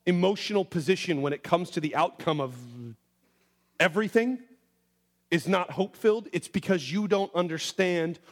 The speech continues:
or you have chosen to not believe the truth of this verse. The Bible says that Christ abiding and residing in you is the very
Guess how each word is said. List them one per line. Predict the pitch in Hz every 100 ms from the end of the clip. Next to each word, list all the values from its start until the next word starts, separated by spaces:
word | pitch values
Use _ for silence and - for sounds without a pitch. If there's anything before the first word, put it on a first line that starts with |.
| -
or | 170 170
you | 175
have | 160
chosen | - - 214 196 196
to | - 185
not | 175 160 143
believe | 123 147 151 220 175 143 135 - - -
the | 160
truth | - - 208 180
of | 147
this | 156
verse. | 156 160 120 -
The | 147
Bible | 120 208 294 262
says | - 190 147
that | 165 - _ _ _ -
Christ | 208 208 240 - -
abiding | 156 147 180 202 214
and | 190
residing | 160 170 175 185
in | 156 190
you | 208 208 - - -
is | 233 262 170
the | 156
very | 180 185 175